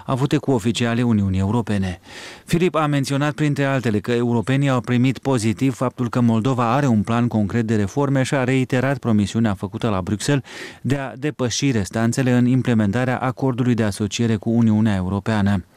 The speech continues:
Vizita lui Filip la sediile instituțiilor europene a fost prima de când a fost numit premier. Fostul premier Vlad Filat, întemnițat în urma acuzațiilor de corupție, a fost dus astăzi la un spital din capitală după ce a suferit un mic accident în închisoare.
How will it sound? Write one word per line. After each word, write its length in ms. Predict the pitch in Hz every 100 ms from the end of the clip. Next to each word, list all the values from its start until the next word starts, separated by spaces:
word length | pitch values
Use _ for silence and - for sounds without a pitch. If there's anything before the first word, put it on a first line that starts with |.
| - - - -
Vizita 360 | 120 139 131 143
lui 180 | 127 117
Filip 360 | - 120 123
la 120 | 135 120
sediile 440 | 131 120 120 110
instituțiilor 680 | 104 - 110 113 - 107 104
europene 400 | 104 110 135 131
a 80 | 110
fost 160 | 117
prima 380 | - 139 120 98
de 80 | 98
când 220 | - 104
a 60 | 95
fost 260 | 117 -
numit 340 | 110 98 117 -
premier. 500 | 123 117 95 82 73 _ _ _ _ _ - - - - - -
Fostul 340 | 202 196 170
premier 320 | 139 127 156
Vlad 240 | 135 131 -
Filat, 380 | 120 104 110
întemnițat 640 | 110 135 131 123 113 139 139
în 120 | 123
urma 240 | 127 123
acuzațiilor 600 | 113 113 120 120 123 120
de 100 | 113
corupție, 400 | 113 127 139 165
a 60 | 139
fost 200 | 135 117
dus 160 | 127
astăzi 340 | 131 123 135 127
la 60 |
un 80 | 123
spital 360 | 104 113 113 107
din 120 | 98
capitală 480 | 104 107 113 131 123
după 260 | 117 123
ce 160 | 117 123
a 120 | 107
suferit 400 | 107 101 113 120
un 160 | 120 107
mic 200 | 120 -
accident 540 | 98 - 98 113 113
în 140 | 113 110
închisoare. 720 | 104 95 98 - 120 113